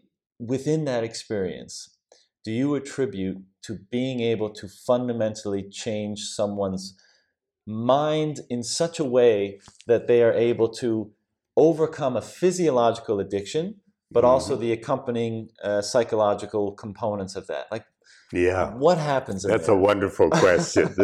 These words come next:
Speaker 1: <laughs>
Speaker 2: Yeah, yeah. And, and whew, to try to approach it as
Speaker 1: Sure.
Speaker 2: concisely as I can,
Speaker 1: Yeah.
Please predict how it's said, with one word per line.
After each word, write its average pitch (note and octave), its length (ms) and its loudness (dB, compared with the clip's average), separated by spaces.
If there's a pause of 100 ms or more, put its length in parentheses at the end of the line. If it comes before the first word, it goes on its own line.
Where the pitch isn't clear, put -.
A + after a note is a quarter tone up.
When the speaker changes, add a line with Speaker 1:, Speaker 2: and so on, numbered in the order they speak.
Speaker 1:
<laughs> - 120 -4
Speaker 2:
Yeah, G#3 240 6 (140)
yeah. E3+ 220 4 (640)
And, C3 320 4
and A2 420 0 (1400)
whew, - 320 -4 (540)
to - 100 -6
try G#2 240 4
to G2 100 4
approach F#2 440 2
it E2 160 4
as E2 240 4
Speaker 1:
Sure. D#2+ 240 -4 (760)
Speaker 2:
concisely G#2 760 2
as D2 200 0
I D#2 100 4
can, F2+ 380 0
Speaker 1:
Yeah. E2+ 60 -6